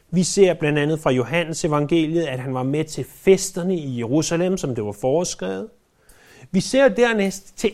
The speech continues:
alles overraskelse. Er det ikke også overraskende for dig, at han kommer ud til Johannes døberen i ørkenen? Det var i hvert fald overraskende for Johannes og siger, "Jeg vil gerne døbes af dig." For hvorfor var Johannes ude i ørkenen? Han var der,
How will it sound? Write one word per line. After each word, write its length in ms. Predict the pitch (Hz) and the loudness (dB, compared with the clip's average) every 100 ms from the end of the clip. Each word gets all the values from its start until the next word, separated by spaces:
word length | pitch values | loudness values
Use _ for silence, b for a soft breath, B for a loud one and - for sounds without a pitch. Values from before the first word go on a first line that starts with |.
| - | -2
alles 360 | 175 196 240 - | -2 -2 -2 -6
overraskelse. 960 | - 190 247 135 131 - - - 127 - | -4 -4 -4 -6 -10 -12 -20 -14 -12 -2
Er 80 | 175 | 0
det 60 | |
ikke 140 | 254 233 | 0 -4
også 180 | 220 | -4
overraskende 540 | 180 208 185 156 - 156 | 0 0 0 -4 -10 -6
for 100 | 147 | -6
dig, 240 | 123 139 - b b b - | -4 -8 -12 b b b -8
at 100 | 139 | -4
han 200 | 220 220 | -2 -2
kommer 300 | - 254 254 | -2 0 2
ud 200 | 202 185 | 0 -4
til 200 | - 175 | -4 -4
Johannes 720 | 135 - 202 226 226 208 - | -4 -2 -4 -2 -6 -6 -8
døberen 540 | - 185 196 185 196 | 4 4 4 0 -2
i 100 | 185 | 0
ørkenen? 520 | 147 131 143 - 143 123 _ b b b b b b b | 0 0 -2 -8 -16 -16 _ b b b b b b b
Det 120 | 175 | 2
var 60 | 202 | 4
i 20 | |
hvert 80 | 254 | 4
fald 160 | 214 160 | 4 4
overraskende 420 | 156 123 - 117 | 4 2 -2 -8
for 140 | - | -4
Johannes 540 | 110 107 175 - 127 - | -4 -2 -4 -4 -12 -10
og 140 | 151 | -10
siger, 360 | - 180 190 185 b b b _ - | -8 -2 -2 -2 b b b _ -2
"Jeg 180 | 196 208 | 0 0
vil 100 | 247 - | -4 -8
gerne 160 | 143 170 | -8 -4
døbes 360 | 131 143 165 185 | -2 -2 -4 -6
af 80 | |
dig." 220 | 180 202 202 | -6 -6 -2
For 100 | 175 | 0
hvorfor 320 | 180 247 254 | 2 -2 0
var 140 | 226 202 | 0 2
Johannes 600 | 240 247 196 135 127 - | 2 0 -2 -6 -8 -2
ude 160 | 135 | 0
i 40 | 127 | 2
ørkenen? 340 | 113 113 123 | 0 -2 -6
Han 240 | 151 196 147 | -4 -2 2
var 180 | 196 | 2
der, 160 | 208 | 2